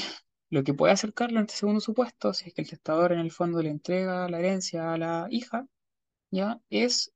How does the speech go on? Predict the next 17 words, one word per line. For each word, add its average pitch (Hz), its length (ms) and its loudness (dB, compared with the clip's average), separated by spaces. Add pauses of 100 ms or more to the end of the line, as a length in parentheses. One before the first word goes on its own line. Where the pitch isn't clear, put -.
(140)
eh, 165 880 0 (1300)
eh, 180 300 -2
eh, 190 200 -2
eh, - 20 -
eh, 190 380 -2
llevarse 185 280 4
un 180 60 0
tercio, - 280 -4 (220)
¿ya? 185 160 -8
En 196 100 -12 (1200)
el 160 140 -4
fondo 170 300 -2
se - 160 -2
va 170 60 2
a 170 40 2
llevar 175 240 2
acá, 196 320 -4